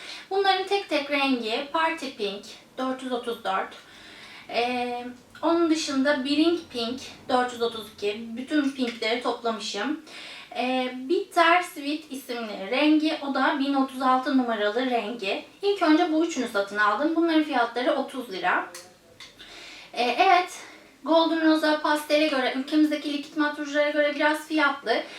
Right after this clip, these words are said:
Açıkçası ben, e, onlardan çok bir, büyük bir farkını göremedim.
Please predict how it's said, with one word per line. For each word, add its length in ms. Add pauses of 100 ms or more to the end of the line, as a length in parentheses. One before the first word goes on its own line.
(280)
Açıkçası 560
ben, 520
e, 200
onlardan 560
çok 220
bir, 200
büyük 440
bir 140
farkını 460
göremedim. 640